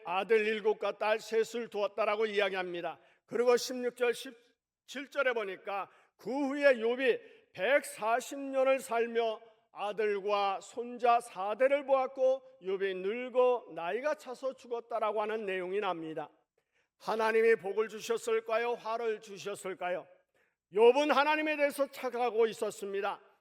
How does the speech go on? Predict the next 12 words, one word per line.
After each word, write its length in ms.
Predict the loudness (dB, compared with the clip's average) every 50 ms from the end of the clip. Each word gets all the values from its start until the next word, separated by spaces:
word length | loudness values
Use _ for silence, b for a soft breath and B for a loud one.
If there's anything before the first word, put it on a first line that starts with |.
| _ _
하나님이 680 | _ -20 -16 -14 -12 -12 -8 -6 -6 -6 -6 -8 -8 -6
하시는 480 | -6 -6 -6 -6 -8 -10 -8 -8 -4
일을 360 | -2 -2 0 2 2 0 0 -2 -8
오해하고 480 | -10 -8 -4 -2 -2 0 0 -2 -4
있었습니다. 680 | -6 -6 -6 -8 -8 -8 -8 -10 -10 -10 -8 -10 -12 -14 _ _ _ _ _ _ _ _ _ _ _ -2
여러분은 640 | 2 4 6 6 6 6 4 2 2 2 0 0 -4 -10
하나님에 520 | -6 -2 0 2 2 4 4 4 4 2
대해 200 | 2 2 2 2
어떠한 640 | 2 0 -4 -6 -8 -10 _ -4 -2 -2 -2 -2 -4
생각을 540 | -6 -10 -8 -6 -6 -6 -4 -4 -4 -6 -6
갖고 500 | -6 -10 -12 -10 -10 -10 -10 -10 -12 -14
계십니까? 680 | -14 -14 -12 -10 -10 -10 -8 -10 -10 -10 -10 -12 -12